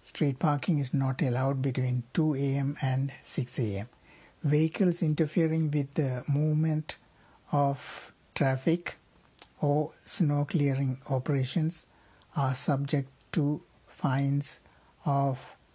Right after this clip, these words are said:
seventy-five dollars. Waste should not be set out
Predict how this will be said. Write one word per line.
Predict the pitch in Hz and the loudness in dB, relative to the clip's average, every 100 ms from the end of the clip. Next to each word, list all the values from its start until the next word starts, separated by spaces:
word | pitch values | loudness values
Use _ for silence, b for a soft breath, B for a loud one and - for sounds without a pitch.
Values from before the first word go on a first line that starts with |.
| _ | _
seventy-five | - 160 143 139 143 - - 135 147 143 | -2 0 2 0 -2 -2 0 2 2 0
dollars. | 117 113 110 113 - - _ _ - _ _ - - b b b b b b b b - 151 | -2 -2 -2 -6 -12 -18 _ _ -20 _ _ -20 -20 b b b b b b b b -4 2
Waste | 165 196 - - - - | 2 0 -4 -10 -12 -6
should | - 151 | -2 0
not | 160 156 156 | 2 0 0
be | 165 160 156 | 0 0 0
set | - 151 131 | -2 -2 0
out | 135 139 147 | 0 0 -2